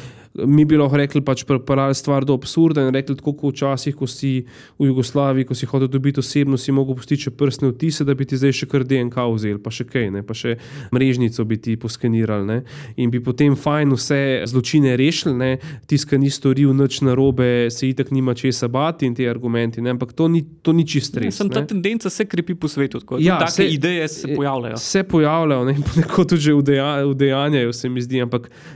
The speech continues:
Speaker 1: recimo, da temu rečem demokratičnem zahodnem svetu, kakorkoli,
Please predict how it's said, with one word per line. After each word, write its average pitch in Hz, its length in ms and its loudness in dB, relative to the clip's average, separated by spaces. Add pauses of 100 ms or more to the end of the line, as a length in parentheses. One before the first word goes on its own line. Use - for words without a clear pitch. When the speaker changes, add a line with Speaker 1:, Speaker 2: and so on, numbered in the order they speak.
Speaker 1:
recimo, 143 340 -2
da 147 100 2
temu 147 260 4
rečem 139 300 0
demokratičnem 135 720 0
zahodnem 135 400 0
svetu, 139 380 -2
kakorkoli, 139 600 0